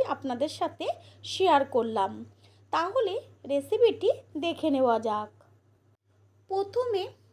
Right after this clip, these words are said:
চচ্চড়ি তৈরি করার জন্য এইখানে কুমড়োর শাককে ছোট ছোট করে ডগা ও পাতা সমেত কেটে নিয়েছি, আর ভালো করে জল দিয়ে ধুয়ে রেখেছি। এবার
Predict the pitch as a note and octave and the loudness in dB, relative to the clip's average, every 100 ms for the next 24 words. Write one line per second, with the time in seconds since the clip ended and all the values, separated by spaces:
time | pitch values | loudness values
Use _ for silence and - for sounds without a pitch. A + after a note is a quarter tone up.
0 | - D4+ D4 D#4 C#4+ C#4+ C#4+ C#4 D4 F4 | -6 -6 -4 -4 -4 -2 -2 -2 -4 -4
1 | F#4 G4+ G4+ E4+ C#4 A4 - C#4 C#4 C#4+ | -2 -2 -2 -4 -4 -8 -6 -4 -4 -4
2 | C#4+ E4 C4+ C4 C4+ C#4+ - C#4 B3+ - | -6 -4 -6 -4 -4 -6 -6 -6 -8 -12
3 | - D4+ A4 - _ _ - D4+ C#4 C#4 | -12 -10 -12 -20 _ _ -12 -10 -8 -8
4 | C4+ C4+ C#4 E4 B3 A#3 A3+ F4 - - | -6 -4 -4 -4 -4 -4 -2 -4 -4 -4
5 | C#4 A4 - _ _ _ _ _ _ B3 | -2 -4 -10 _ _ _ _ _ _ -16
6 | - B3+ B3 F4 - D#4+ E4+ - C#4 C4 | -6 -4 -2 -4 -4 -4 -4 -6 -8 -6
7 | D4 F4+ F#4+ F#4 - F4 B4+ - C4 G#3+ | -4 -2 -4 -6 -8 -8 -6 -6 -8 -8
8 | A#3+ B3+ F#4+ A4 D4 F4 C#5+ C4+ A#3+ A3+ | -6 -4 -2 0 0 0 -6 -8 -4 -2
9 | A#3+ D4+ G#4 D#4 G#4+ - _ - A#3 C4 | -2 0 2 0 -2 -10 _ -14 -8 -4
10 | G4+ - - C#4 C4+ A3+ A3+ - F#3 - | -4 -4 -6 -6 -4 -6 -8 -12 -12 -14
11 | - _ _ _ _ _ _ - F#4 G#4 | -20 _ _ _ _ _ _ -6 -4 -4
12 | F4+ | -6